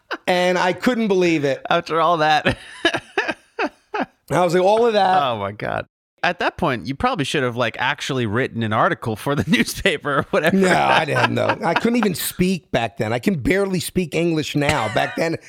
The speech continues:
Speaker 1: it was even worse.
Speaker 2: <laughs> Yeah.
Speaker 1: And, um, about two to three months prior to graduating, I figure, "Yeah, I don't wanna be in school anymore." Now I'm talking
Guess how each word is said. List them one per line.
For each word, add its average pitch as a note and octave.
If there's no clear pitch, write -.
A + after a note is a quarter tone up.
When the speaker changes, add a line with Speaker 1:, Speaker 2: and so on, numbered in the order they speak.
Speaker 1:
it D#3+
was D#3
even D#3+
worse. D3+
Speaker 2:
<laughs> -
Yeah. -
Speaker 1:
And, -
um, C4+
about D3
two A3
to G3+
three F3+
months D3
prior C3
to B2+
graduating, A2
I C#3
figure, B2
"Yeah, G#3+
I C4
don't A#3+
wanna B2+
be A2+
in G#2
school G2+
anymore." G2+
Now F#3+
I'm F#3+
talking F3+